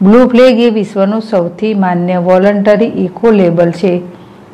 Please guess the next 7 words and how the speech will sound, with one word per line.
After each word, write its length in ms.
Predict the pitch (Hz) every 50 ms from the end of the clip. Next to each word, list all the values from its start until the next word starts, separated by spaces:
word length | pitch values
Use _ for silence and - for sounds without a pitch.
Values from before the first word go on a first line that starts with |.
| - - - 190
બ્લુ 240 | 185 185 185 185
ફ્લેગ 340 | 180 185 190 190 190 175 180
લેબલ 340 | 185 185 185 175 190 190 185
મેળવવા 520 | 180 185 185 185 214 226 226 220 196 160
પર્યાવરણીય, 1000 | 165 160 - 202 202 202 220 226 226 214 220 214 214 214 214 214 214 214 220 220
શૈક્ષણિક 680 | 214 220 - 196 175 175 180 - 185 175 180 180 175 -
સુરક્ષા 600 | - - 190 180 208 202 208 - - 202 165